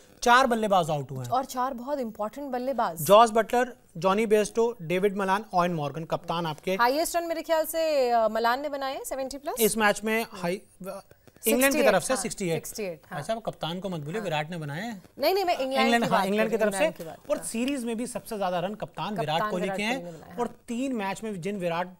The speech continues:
Speaker 1: तीन जिन मैचेस में विराट कोहली ने अर्धशतक बनाया है,
Speaker 2: हम्म।
Speaker 1: उन तीनों मैचेस में विराट कोहली नाबाद भी गए हैं।
Speaker 2: चलिए, नाबाद गए हैं। और अब देख लेते हैं कि, अ, हमारे जो व्यूअर्स जुड़ रहे हैं, उनके क्या-क्या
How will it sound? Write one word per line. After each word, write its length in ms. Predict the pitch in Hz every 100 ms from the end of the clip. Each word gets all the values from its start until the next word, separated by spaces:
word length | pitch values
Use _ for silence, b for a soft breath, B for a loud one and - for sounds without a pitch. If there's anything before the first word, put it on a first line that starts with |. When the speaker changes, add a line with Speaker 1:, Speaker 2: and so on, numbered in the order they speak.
| _
Speaker 1:
तीन 220 | 208 226
जिन 140 | 202 208
मैचेस 360 | 190 180 208
में 100 | 190
विराट 320 | 180 170 180
कोहली 180 | - 185
ने 80 | 196
अर्धशतक 340 | 165 151 170
बनाया 300 | 170 156 151
है, 100 | 214 233 -
Speaker 2:
हम्म। 280 | 202 170
Speaker 1:
उन 80 | 214
तीनों 280 | 220 196 220
मैचेस 300 | 208 170 175
में 120 | 196
विराट 300 | 165 151 160
कोहली 220 | - 170
नाबाद 340 | 226 151 135 135
भी 120 | 131
गए 120 | 131
हैं। 200 | 123 123
Speaker 2:
चलिए, 280 | - 214 202
नाबाद 420 | 214 208 214 214
गए 120 | 208
हैं। 80 | 233
और 160 | 254 254
अब 80 | 254
देख 280 | 269 269
लेते 220 | 285 277 277
हैं 140 | 294
कि, 280 | 294 302 277
अ, 280 | 254 240 226 B B B -
हमारे 300 | 226 233 262
जो 220 | 269 254
व्यूअर्स 580 | 233 240 269 285 226 240
जुड़ 380 | 214 196 269
रहे 200 | 262 247
हैं, 80 | 240
उनके 480 | 277 269 262 262 254
क्या-क्या 760 | 254 240 220 254 240 240 240